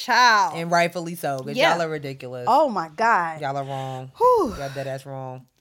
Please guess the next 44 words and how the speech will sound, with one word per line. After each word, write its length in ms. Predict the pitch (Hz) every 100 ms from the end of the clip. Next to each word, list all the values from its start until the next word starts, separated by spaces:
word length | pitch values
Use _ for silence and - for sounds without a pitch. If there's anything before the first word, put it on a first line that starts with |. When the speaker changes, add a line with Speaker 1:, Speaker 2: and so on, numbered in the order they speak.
| _
Speaker 1:
Okay, 340 | - 311 359 262
that's 200 | 277 392
all 220 | 294 320
for 140 | 311 302
cases. 540 | 302 262 - 254 254
Speaker 2:
That's 200 | 165 165 -
all 260 | 220 233
for 140 | 226 214
cases. 380 | - 226 226
Speaker 1:
The 60 | 247
next 200 | 294 -
things 200 | 349 302
we 100 | 269
gonna 220 | 240 196
run 200 | 208 262
through, 280 | 262 262 254
and 80 | 202
we 60 | 208
gonna 160 | 196
get 160 | 185 180
to 80 | 175
the 60 | 165
big 300 | 160 190 190
news. 400 | 180 160 - -
Speaker 2:
Ooh, 260 | 202 370 330
child. 320 | - 160 151
Speaker 1:
We 60 | 180
gonna 120 | 185
get 120 | 196
to 40 | 190
the 80 | 190
big 220 | 202 196
thing. 220 | 190 170
First 320 | - 320 349
up 120 | 330 311
first, 580 | 330 320 196 - - _ _ _ _ _ _ _ _ _ _ _ _ _ _ _ _
Jamie 280 | 175 285 440 539
Foxx 460 | 494 - 262 311 -
and 140 | 247
Jennifer 280 | 214 277 359
Aniston 420 | 339 208 240 302 294
had 120 | 294
a 80 | 220
weird 460 | 190 208 262 262